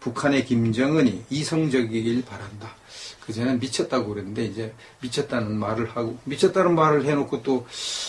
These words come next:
어, 미쳤다는 사람 취급하면서 대화하자 그러면 이게 서로 안 맞으니까, 어, 미쳤다는 말을 하고 이성적이길 바란다. 음, 그리고 틸러슨 국무장관은 김정은이 미치지 않았다. 이렇게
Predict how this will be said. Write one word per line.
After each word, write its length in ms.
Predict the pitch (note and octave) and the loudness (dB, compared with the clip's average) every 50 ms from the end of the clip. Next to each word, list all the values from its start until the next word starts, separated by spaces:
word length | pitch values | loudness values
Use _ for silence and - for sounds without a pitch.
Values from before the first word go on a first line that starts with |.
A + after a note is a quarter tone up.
| - - - | -10 -6 -2
어, 100 | A#2 A#2+ A#2+ A#2 - | 0 0 0 0 -2
미쳤다는 580 | B2+ B2+ A#2+ - F3 E3+ - D#3+ D3+ C#3+ C#3 C3 | -6 -2 2 2 2 4 4 4 2 4 4 2
사람 300 | A#2+ - C#3 C3 B2+ A#2+ | 2 2 2 4 4 2
취급하면서 600 | - - - D3+ D3 A#2+ B2 B2+ C3 A#2+ A#2+ A#2 | 2 0 -2 -2 0 2 2 2 2 2 2 0
대화하자 520 | - A#2 B2 C3+ C3 B2 A#2+ A#2+ A#2 A#2 | 2 4 4 6 6 6 4 4 2 2
그러면 340 | G#2+ A2 A2 A2+ A#2+ A#2 A2 | 0 0 0 0 2 0 0
이게 140 | G2+ G#2+ G#2+ | -2 -4 -6
서로 360 | - - - A#2+ A#2 A2 G#2 | -8 -6 -4 -4 -4 -2 0
안 120 | G#2+ G#2+ | 2 4
맞으니까, 600 | A#2 C3 C#3 B2+ G#2+ F#2+ F#2+ - - - A#2+ A2+ - - - - - - - - - - _ - - | 4 4 4 2 0 -4 -8 -14 -10 -10 -10 -10 -10 -14 -20 -20 -20 -20 -20 -20 -20 -20 _ -16 -12
어, 80 | A2+ G#2+ | -10 -8
미쳤다는 500 | G#2 A#2 - - C#3+ - A#2 A2 G#2 G#2 | -8 -6 -4 -4 -4 -4 -6 -6 -6 -6
말을 160 | G#2 G#2+ G2+ | -6 -8 -8
하고 260 | F#2+ F#2+ G2+ G#2 A2 A#2+ | -10 -10 -10 -8 -6 -4
이성적이길 880 | B2+ C3 B2 - C3 B2 A2+ A2+ G#2+ G2 F2+ F#2 F#2+ G2+ A2+ A#2 A#2 | -4 -2 0 2 2 2 2 2 -2 -4 -6 -6 -4 -2 -2 -2 -2
바란다. 680 | A#2 G#2+ G2+ F#2+ F#2 F#2 F#2+ F#2+ G2+ G#2 G2+ G2 - - - - _ _ _ _ _ _ _ _ _ _ _ - | -4 -8 -10 -10 -10 -12 -14 -12 -10 -10 -10 -10 -12 -16 -20 -20 _ _ _ _ _ _ _ _ _ _ _ -10
음, 360 | A2 G2+ G2 G2 F#2+ F#2+ F#2+ F#2+ G2 G2 - - - - _ _ _ _ _ _ _ _ | -10 -8 -8 -8 -10 -12 -14 -16 -18 -18 -20 -20 -20 -20 _ _ _ _ _ _ _ _
그리고 360 | - - D3+ D#3+ D#3 D3+ - - | 0 0 2 2 2 0 -2 -4
틸러슨 440 | - - F3+ E3+ D#3+ D#3 - D#3 B2 | -6 0 2 4 4 4 2 0 0
국무장관은 840 | - A#2+ A#2+ A#2+ B2+ B2+ B2 A#2+ A2+ A2 A2+ C#3+ E3 C3+ G#2 F#2 - - - - - - - - - - _ _ - - - - | 0 2 4 4 4 4 4 2 2 2 2 2 4 2 2 0 -4 -14 -20 -20 -20 -20 -20 -20 -20 -20 _ _ -20 -20 -16 -8
김정은이 500 | - C3+ B2+ A#2+ B2+ C#3+ F3 F#3+ F3+ C#3 | -4 -2 0 2 4 4 4 4 4 4
미치지 420 | B2+ E3+ E3+ - A#3+ G#3 - G3+ | 2 2 0 0 0 2 2 2
않았다. 520 | C3+ A2+ C3 D#3+ E3 - - - G2+ G#2 A#2+ | 2 2 2 0 0 0 -4 -8 -8 -8 -10
이렇게 340 | C3 A2+ - - - A2+ | -14 -14 -16 -16 -14 -14